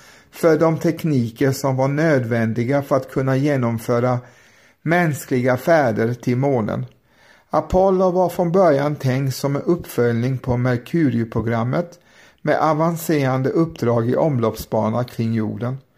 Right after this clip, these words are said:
Programmet omdirigerades till sitt nya djärva mål av president John F Kennedy under ett tal till amerikanska kongressen den tjugofemte maj nittonhundrasextioett.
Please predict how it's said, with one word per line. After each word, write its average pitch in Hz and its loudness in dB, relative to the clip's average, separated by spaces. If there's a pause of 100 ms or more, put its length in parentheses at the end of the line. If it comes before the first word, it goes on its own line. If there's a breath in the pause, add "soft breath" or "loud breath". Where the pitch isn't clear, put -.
(520 soft breath)
Programmet 175 2
omdirigerades 139 2
till 139 0
sitt 147 -4
nya 135 0
djärva 127 2
mål 127 2 (400 loud breath)
av 156 2
president 143 0
John 143 2
F 139 -2
Kennedy 120 -2 (400 soft breath)
under 156 2
ett 160 0
tal 131 2
till 139 -2
amerikanska 139 -2
kongressen 117 -2
den 120 0
tjugofemte 143 -2
maj 120 0
nittonhundrasextioett. 113 -4